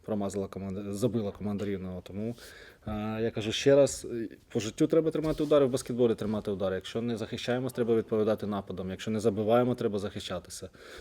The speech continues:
Сьогодні був десь момент там у третій, четвертій, четвертій на стику четвер-, чвертей, так, де ми пропускали і опускали руки в нападі.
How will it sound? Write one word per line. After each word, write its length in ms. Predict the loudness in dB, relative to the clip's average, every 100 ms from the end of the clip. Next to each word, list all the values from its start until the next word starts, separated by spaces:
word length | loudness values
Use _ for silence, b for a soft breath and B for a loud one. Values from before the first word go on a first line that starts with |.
| B
Сьогодні 360 | -2 4 6 6
був 180 | 4
десь 180 | 4 4
момент 340 | 2 2 2 2
там 240 | 0 2
у 600 | 0 0 0 0 -2 -4 B B B B B B
третій, 360 | 8 8 8 2
четвертій, 500 | -2 4 4 4 -2
четвертій 400 | 4 4 4 0
на 120 | -2
стику 460 | 0 0 0 -6 -8
четвер-, 320 | -8 -6 -6 -8
чвертей, 500 | -4 -2 4 6 6
так, 260 | 4 0
де 220 | 0 0 0
ми 600 | 0 0 2 2 0 -2
пропускали 640 | -4 -6 -2 2 6 6 6
і 380 | 4 2 4 4
опускали 440 | 2 0 2 2
руки 200 | 0 -2
в 40 |
нападі. 360 | -6 -6 -8 -10